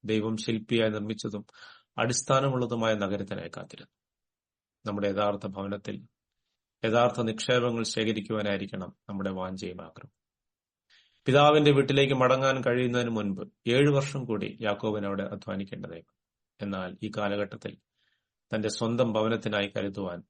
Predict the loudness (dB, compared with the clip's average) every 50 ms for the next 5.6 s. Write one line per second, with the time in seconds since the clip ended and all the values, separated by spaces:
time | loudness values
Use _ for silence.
0 | _ -12 -8 -6 -6 -6 -6 -8 -10 -12 -12 -12 -12 -12 -12 -12 -14 -16 -14 -16
1 | -18 -20 _ _ _ _ _ _ _ _ _ _ _ _ _ _ _ _ _ _
2 | _ _ _ _ _ _ _ _ _ _ -4 -4 2 4 4 6 6 6 6 4
3 | 4 2 0 0 2 2 2 2 2 0 0 0 0 0 0 0 0 -2 -2 0
4 | 0 -2 0 0 -2 -2 -2 0 0 0 0 -2 -4 -4 -4 -4 -4 -6 -8 -6
5 | _ -2 0 0 0 0 -2 -4 -6 -6 -6